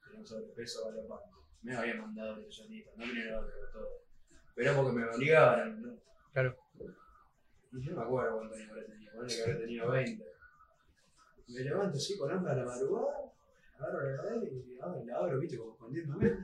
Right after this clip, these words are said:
Speaker 1: ¿Qué estoy haciendo? Me estoy engañando a mí, boludo. Me, como me estoy haciendo trampa a mí mismo, ¿entendés? Y ahí me di cuenta que, ah, acá estoy haciendo todo mal.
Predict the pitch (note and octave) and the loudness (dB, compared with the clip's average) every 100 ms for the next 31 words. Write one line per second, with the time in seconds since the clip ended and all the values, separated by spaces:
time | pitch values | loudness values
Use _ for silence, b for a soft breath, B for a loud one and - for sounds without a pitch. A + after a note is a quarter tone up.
0 | - - - - - - - - - - | -2 -2 -4 -14 -12 -10 -12 -12 -14 -16
1 | - - - - - - - - D3 D3 | -20 -20 -20 -20 -20 -20 -20 -20 -8 -4
2 | A#2+ C#3 C#3 D3+ A3 A#2 A2 C3+ - - | -2 -2 -4 -2 -2 -2 -2 -2 -2 -4
3 | - - A2 - - - - A2+ - A#2 | -12 -16 -16 -16 -16 -20 -10 -8 -6 0
4 | D#3+ D#3+ D3+ B2 E3+ C#3+ D3+ F3 E3 A#2 | 4 6 6 6 8 8 6 4 4 2
5 | A2 A2+ C#3+ C3+ D#3+ F3 D3+ D3 C#3 B2 | -2 -2 0 6 6 6 0 -2 -2 -4
6 | A2+ A#2 - C3+ - - - C#3+ C3 G#2+ | -6 -12 -12 -14 -14 -18 -12 -10 -10 -2
7 | B2+ B2 A2+ - - - - B2 A#2+ B2 | 0 0 -2 -4 -8 -10 -10 -4 0 4
8 | D3 D#3+ | 4 4